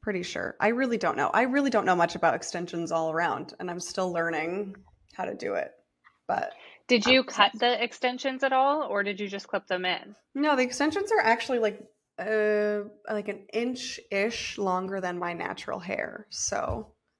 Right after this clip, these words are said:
Speaker 1: I would, this is, like, I have also a ton of layers. So my longest layer is, like, an inch shorter than the extensions. I only got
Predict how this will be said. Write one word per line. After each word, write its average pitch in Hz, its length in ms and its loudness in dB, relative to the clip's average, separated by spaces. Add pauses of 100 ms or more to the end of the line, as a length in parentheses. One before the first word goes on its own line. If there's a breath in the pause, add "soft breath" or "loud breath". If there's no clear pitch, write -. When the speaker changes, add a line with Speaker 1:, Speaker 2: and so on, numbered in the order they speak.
(140)
Speaker 1:
I 208 160 0
would, 208 280 -2 (840)
this 214 200 0
is, 220 280 -4
like, 202 160 -2
I 214 100 4
have 226 120 2
also 202 360 2
a 196 40 -4
ton 196 220 -2
of 180 100 0
layers. 165 540 -2 (500)
So - 220 -6
my 196 140 0
longest 190 520 -2
layer 196 560 4
is, 190 180 -2
like, 175 280 2
an 190 140 -4
inch 170 300 -6
shorter 165 520 -4
than 175 240 -8
the 180 100 -12
extensions. - 560 -12
I 233 120 2
only 320 180 -2
got 226 400 4